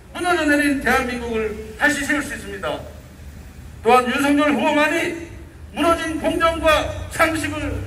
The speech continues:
다시 세울 수 있습니다. 윤석열 후보만이 침체, 침체된 경제를 다시 세울 수 있습니다, 여러분.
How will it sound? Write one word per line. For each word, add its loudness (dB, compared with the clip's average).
다시 -2
세울 -2
수 -4
있습니다. -2
윤석열 6
후보만이 0
침체, -4
침체된 2
경제를 2
다시 -2
세울 -2
수 -6
있습니다, -2
여러분. -4